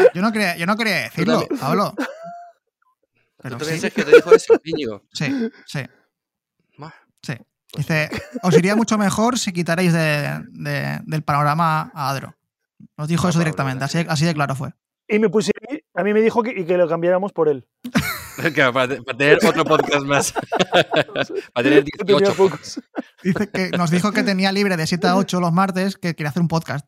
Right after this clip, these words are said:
Speaker 1: Entonces se puso, dijo
Speaker 2: <laughs> Digo, "Tengo aquí un hueco para grabar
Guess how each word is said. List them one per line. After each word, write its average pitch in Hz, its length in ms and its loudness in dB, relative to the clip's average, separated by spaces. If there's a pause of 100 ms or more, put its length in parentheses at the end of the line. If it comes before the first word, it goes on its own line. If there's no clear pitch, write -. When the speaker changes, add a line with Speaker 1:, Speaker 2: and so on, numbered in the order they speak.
(100)
Speaker 1:
Entonces 151 460 -6 (280)
se 151 120 -8
puso, 147 320 -4
dijo 185 380 2
Speaker 2:
<laughs> - 1700 -4
Digo, 143 160 -6
"Tengo 170 240 -8
aquí 175 100 -10
un 127 140 -6
hueco 143 260 -2
para 117 160 -10
grabar 123 400 -10